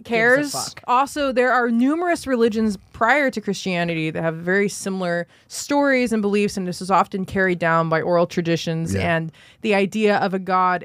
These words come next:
Speaker 1: is something that we find comforting, and people, some people need that, and, you know,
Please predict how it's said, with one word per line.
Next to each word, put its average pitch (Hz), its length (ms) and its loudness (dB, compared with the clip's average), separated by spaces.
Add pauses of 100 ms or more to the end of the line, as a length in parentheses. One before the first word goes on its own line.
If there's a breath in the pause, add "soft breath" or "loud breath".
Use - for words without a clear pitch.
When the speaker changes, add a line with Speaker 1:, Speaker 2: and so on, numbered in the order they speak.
Speaker 1:
is 190 280 -2
something 196 340 -2
that 185 100 -2
we 190 100 -2
find 180 280 -2
comforting, 190 680 0 (300 soft breath)
and 170 360 -2 (120)
people, 214 240 -8
some 254 160 2
people 254 220 0
need 269 280 2
that, 143 320 -2
and, 202 300 0
you 214 80 4
know, 170 240 -4